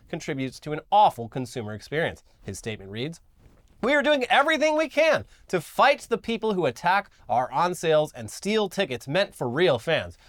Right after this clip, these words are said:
But we need help passing real reforms to stop this arms race."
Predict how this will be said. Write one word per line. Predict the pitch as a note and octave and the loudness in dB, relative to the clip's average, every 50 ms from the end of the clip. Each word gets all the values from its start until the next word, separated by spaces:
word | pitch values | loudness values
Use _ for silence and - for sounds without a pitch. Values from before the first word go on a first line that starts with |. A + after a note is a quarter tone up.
| - | -18
But | _ - | _ -4
we | C3+ F#3+ B3 | -2 0 2
need | B3+ A#3+ A3 | 2 2 4
help | F3+ G#3+ G#3 D3+ - | 6 6 6 6 4
passing | - D#3 F3+ F#3+ F#3 - D#3 C3 A#2 B2 | 2 2 4 4 2 2 0 -4 -2 0
real | E3 A3 G#3+ F3 | 2 4 4 4
reforms | C#3+ B2 - - F#3+ F#3 B2 G#2+ - - | 2 -2 0 2 2 2 2 0 -4 -10
to | - G#2+ | -14 -14
stop | - - F#3 F#3+ E3+ - - | -2 2 4 4 4 2 0
this | B2 B2+ B2 | -6 -2 0
arms | C#3 D3 C#3+ C3 G#2+ G2 | 2 2 2 0 -2 -6
race." | F#2+ E2 D#2+ - - | -10 -14 -14 -18 -20